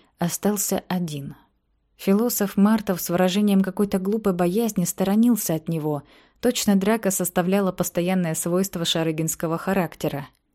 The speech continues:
Однажды Шарыгин поймал на себе взгляд преданного ему Преображенского, и в этом взгляде сквозило не восхищение, к которому он привык,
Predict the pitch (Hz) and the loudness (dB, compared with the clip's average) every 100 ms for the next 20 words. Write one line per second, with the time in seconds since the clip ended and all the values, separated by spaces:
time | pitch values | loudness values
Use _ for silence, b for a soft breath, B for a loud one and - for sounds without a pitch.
0 | _ _ _ _ _ _ _ - 180 170 | _ _ _ _ _ _ _ -4 2 6
1 | 214 226 202 196 202 202 233 196 185 175 | 6 6 2 2 4 4 4 4 4 4
2 | 185 220 202 196 185 196 165 185 208 220 | 6 6 6 2 2 2 2 0 0 0
3 | - 220 208 208 196 196 196 196 202 185 | 2 4 6 4 6 4 4 4 2 4
4 | 202 185 202 175 - 156 147 143 B B | 2 4 2 2 -2 -2 -2 -4 B B
5 | - 175 226 202 190 175 185 220 185 - | -8 -2 0 4 2 2 0 2 0 -2
6 | 175 180 190 220 180 165 - 175 - 214 | 0 2 4 4 2 0 -2 -2 2 4
7 | 277 247 151 B B B - 190 202 185 | 6 6 4 B B B 0 2 2 2
8 | 180 185 - 208 202 160 | 4 2 2 2 2 2